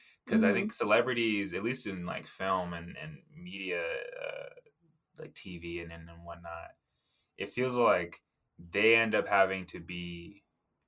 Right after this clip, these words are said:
Speaker 1: like, like, the superheroes, and they have to be something else. They can't really be themselves unless they are something newsworthy.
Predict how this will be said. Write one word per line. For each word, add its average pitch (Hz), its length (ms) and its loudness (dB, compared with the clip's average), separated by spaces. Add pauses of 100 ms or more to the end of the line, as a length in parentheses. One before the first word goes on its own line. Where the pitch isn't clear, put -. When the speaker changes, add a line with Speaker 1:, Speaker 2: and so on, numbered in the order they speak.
(120)
Speaker 1:
like, - 380 -16
like, 151 140 -20
the - 80 -16
superheroes, 131 1300 0
and 92 100 -8
they 92 60 -4
have 92 120 -4
to 90 80 -10
be 92 100 -8
something 90 320 -8
else. 101 320 2 (260)
They 107 100 -4
can't 156 200 4
really 143 120 4
be 120 120 2
themselves 110 960 6 (480)
unless 101 580 0
they 98 240 2
are 87 540 4
something 87 560 -8
newsworthy. 80 880 -6